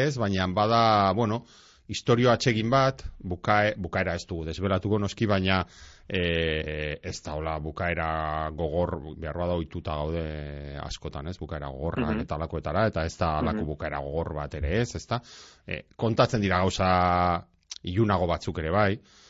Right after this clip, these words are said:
Speaker 2: Bai.
Speaker 1: baina nolabait, e, tonoa edo, ez dakit, ez, irakurlak aurkituko duena, bai, izango da, bueno, kontakizun atsegin bat edo, ez?
Speaker 2: Mhm. Bai, gero gustatzen zait ere bai, eta saiatzen naiz hori egiten behin baino gehiagotan, em,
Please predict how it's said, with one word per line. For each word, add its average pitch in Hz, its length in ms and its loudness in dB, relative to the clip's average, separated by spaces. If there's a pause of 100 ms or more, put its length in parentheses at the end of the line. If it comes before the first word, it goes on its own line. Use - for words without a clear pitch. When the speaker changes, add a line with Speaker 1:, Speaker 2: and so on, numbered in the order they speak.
(100)
Speaker 2:
Bai. 95 220 -2
Speaker 1:
baina 90 400 2
nolabait, 101 480 4
e, 85 580 2
tonoa 101 440 0
edo, 80 420 -2
ez 73 80 -10
dakit, 76 260 -6
ez, - 180 -10
irakurlak 85 400 -6
aurkituko 87 420 -4
duena, 90 260 -2
bai, 78 160 -2
izango 78 280 -6
da, 80 600 -2
bueno, 76 260 -6
kontakizun 85 760 -6
atsegin 76 440 -6
bat 73 260 -6
edo, 67 260 -8
ez? - 180 -4
Speaker 2:
Mhm. 127 140 -4 (920)
Bai, 110 280 2 (260)
gero 131 220 6
gustatzen 131 300 2
zait 147 160 4
ere 139 100 4
bai, 151 240 4 (100)
eta 98 640 2 (100)
saiatzen 110 340 4
naiz 113 180 4
hori 110 140 4
egiten 107 280 2
behin 107 120 4
baino 110 180 4
gehiagotan, 113 520 4 (200)
em, 104 600 4